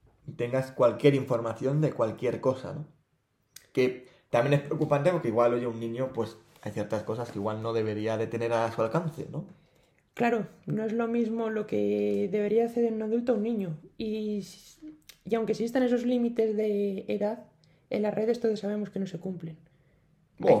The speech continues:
Speaker 2: Hay
Speaker 1: un tema
Speaker 2: cantidad de,
Speaker 1: interesante, las redes sociales.
Speaker 2: cantidad de niños que, <clears throat> que, bueno, que siendo menores de dieciséis años ya tienen Instagram, Twitter,
Speaker 1: Sí,
Speaker 2: TikTok.
Speaker 1: pre-, pregunta que te lanzo y que lanzo también a nuestros oyentes. ¿A partir de qué edad un niño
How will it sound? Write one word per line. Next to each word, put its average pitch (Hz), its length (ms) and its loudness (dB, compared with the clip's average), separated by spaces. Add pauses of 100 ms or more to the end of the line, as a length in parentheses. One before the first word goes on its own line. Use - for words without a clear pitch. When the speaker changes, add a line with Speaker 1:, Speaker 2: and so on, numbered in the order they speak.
(100)
Speaker 2:
Hay 113 80 -10
Speaker 1:
un 110 80 -6
tema 117 160 4
Speaker 2:
cantidad 240 240 6
de, 240 60 10
Speaker 1:
interesante, 117 320 4
las 104 120 -2
redes 120 160 -2
sociales. 101 360 -2
Speaker 2:
cantidad 233 360 4
de 233 100 2
niños 233 400 0
que, 208 880 2 (480)
<clears throat> - 480 -20
que, - 100 -2
bueno, 226 280 2
que 190 120 -4
siendo 240 300 2
menores 233 260 2
de 214 80 0
dieciséis 202 380 -4
años 247 320 -4
ya 202 180 -2
tienen 180 600 -6
Instagram, 208 500 -4
Twitter, 214 500 -4
Speaker 1:
Sí, 202 60 -4
Speaker 2:
TikTok. 202 320 4
Speaker 1:
pre-, 175 160 8
pregunta - 420 8
que 190 80 6
te 160 80 8
lanzo 185 520 2 (100)
y 123 100 -4
que 120 120 2
lanzo 127 260 2
también 131 220 2
a 131 40 2
nuestros 110 300 -4
oyentes. 101 600 -6
¿A 123 140 0
partir 147 380 4
de 147 120 4
qué 131 140 4
edad 117 380 0 (240)
un 135 220 4
niño 139 360 0